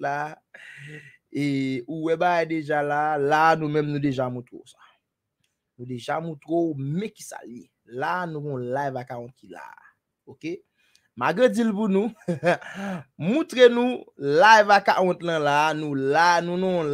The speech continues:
live ak awont. Oke, tout sa k pral fèt yo aswè a la pral fèt nan yon live ak awont. M espere ke ou menm ou pran tan an ou gade. Ou konprann sa k ap fèt la paske m wè. M panse ke m pote yon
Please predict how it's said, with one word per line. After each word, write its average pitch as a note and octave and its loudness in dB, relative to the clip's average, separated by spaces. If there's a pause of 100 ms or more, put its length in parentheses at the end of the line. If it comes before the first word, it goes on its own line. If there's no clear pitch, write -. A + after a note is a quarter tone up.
live G#3+ 6
ak G#3 4
awont. E3+ 2
Oke, D#3+ -8
tout - -12
sa A3 -2
k - -20
pral F#3 0
fèt E3+ -4
yo E3 -2
aswè C#3+ -4
a C#3+ -4
la C3+ -2
pral B2+ -4
fèt C3+ -8
nan B2+ -6
yon B2+ -4
live B2 -4
ak A#2 -6
awont. - -16 (640)
M A2+ -10
espere C3 -6
ke C3 -4
ou B2 -4
menm A#2+ -10
ou B2 -16
pran B2 -12
tan C3 -8 (400)
an A2+ -12
ou A#2 -16
gade. A#2+ -10 (680)
Ou A#2+ -12
konprann B2 -4
sa A2+ -10
k A#2 -10
ap A2 -14
fèt - -12
la A#2 -6
paske G#2+ -14 (100)
m A#2 -10
wè. A#2 -6
M A#2 -8
panse A2+ -12
ke A#2+ -8
m A#2 -12
pote A#2+ -12
yon A2+ -12